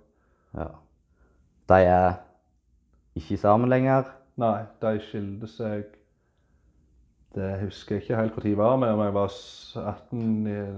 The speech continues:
Speaker 2: rundt, rundt atten år.
Speaker 1: Du fullførte skolen, du gikk vanlig skolegang, videregående.
Speaker 2: Ja.
Speaker 1: Hva gikk du på videregående?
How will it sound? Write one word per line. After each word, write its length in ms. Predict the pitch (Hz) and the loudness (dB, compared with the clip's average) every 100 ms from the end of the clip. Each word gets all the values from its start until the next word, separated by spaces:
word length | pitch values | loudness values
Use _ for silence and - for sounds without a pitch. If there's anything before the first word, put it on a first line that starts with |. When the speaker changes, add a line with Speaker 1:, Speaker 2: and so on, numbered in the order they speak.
| 98 | -8
Speaker 2:
rundt, 300 | 101 104 - | -8 -8 -8
rundt 240 | 104 143 | -4 0
atten 380 | 135 95 - 127 | 0 -2 -6 -8
år. 220 | 113 104 107 - _ _ _ 101 - _ _ _ _ _ _ _ - | -6 -6 -8 -12 _ _ _ -20 -20 _ _ _ _ _ _ _ 2
Speaker 1:
Du 120 | 117 | 4
fullførte 400 | 120 110 123 113 | 6 4 4 2
skolen, 520 | 127 113 107 127 135 - | 2 4 6 4 2 0
du 80 | |
gikk 240 | 104 110 - | 2 2 -2
vanlig 420 | - 107 101 107 113 | -2 0 0 0 -2
skolegang, 600 | - 110 107 110 110 113 110 | 0 2 6 6 6 2 -4
videregående. 680 | 95 101 104 110 117 113 113 110 - - | -2 2 2 4 4 4 2 0 -6 -2
Speaker 2:
Ja. 160 | 131 127 156 156 - | 2 4 2 -2 4
Speaker 1:
Hva 120 | 156 | 8
gikk 140 | 143 143 | 8 6
du 60 | |
på 60 | 127 | 0
videregående? 560 | 123 131 135 98 82 | 2 4 6 4 0